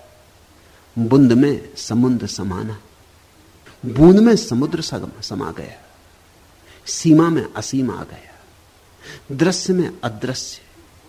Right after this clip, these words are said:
जो गोचर था उसके भीतर अगोचर खड़ा हो गया।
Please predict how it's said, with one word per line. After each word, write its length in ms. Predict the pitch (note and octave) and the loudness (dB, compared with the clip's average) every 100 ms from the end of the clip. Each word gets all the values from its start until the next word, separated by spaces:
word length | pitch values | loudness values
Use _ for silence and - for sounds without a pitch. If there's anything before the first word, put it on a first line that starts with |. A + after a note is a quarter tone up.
| _ _ _ _ - | _ _ _ _ -10
जो 160 | A#2 E3 | 2 2
गोचर 500 | C3+ A2 E3+ A3+ G#3 | 2 2 2 2 -6
था 360 | - D#3 C3 - - - | -4 -6 -6 -10 -20 -8
उसके 300 | C#3+ - C3+ | -8 -4 -4
भीतर 380 | A#2 C3+ C3+ - | -2 -4 -4 -8
अगोचर 440 | A#2+ A2+ C3 B2+ A#2 | -8 -4 -4 -6 -12
खड़ा 260 | - G2+ | -10 -6
हो 180 | A2+ A2 | -6 -8
गया। 160 | - | -12